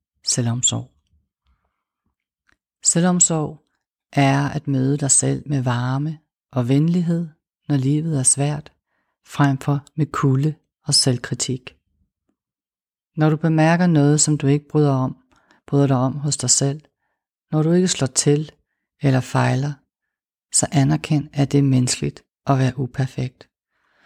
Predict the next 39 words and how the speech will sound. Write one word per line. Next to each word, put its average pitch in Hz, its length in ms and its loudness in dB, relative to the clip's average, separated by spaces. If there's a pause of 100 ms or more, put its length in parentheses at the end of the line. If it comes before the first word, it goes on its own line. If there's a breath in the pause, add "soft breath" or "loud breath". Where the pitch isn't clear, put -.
(960 soft breath)
Det 170 80 2
handler 185 300 4
ikke 165 220 2
om 151 180 2
at 160 80 2
lave 135 360 2
en 139 140 -2
positiv 139 760 -6
vurdering 139 520 0
af 123 60 -4
dig 120 140 -4
selv. 123 280 -2 (400)
Det 135 80 2
handler 147 280 4
ikke 143 180 0
om 135 120 0
at 135 80 -2
kigge 139 320 0
dig 131 120 0
selv 127 200 0
i 127 60 -6
spejlet 123 540 -4
og 117 80 -4
sige, 123 520 -6
"Du 123 120 0
er 120 40 -8
smuk, 123 560 -2 (280)
du 127 100 2
er 123 40 0
værd 123 300 0
at 120 40 -2
elske," 117 520 -2 (100)
eller 117 400 -6 (300)
"Du 123 120 2
er 117 40 -4
begavet." 120 640 -2 (1000 soft breath)
Det 151 80 0
handler 175 280 4
om 156 340 0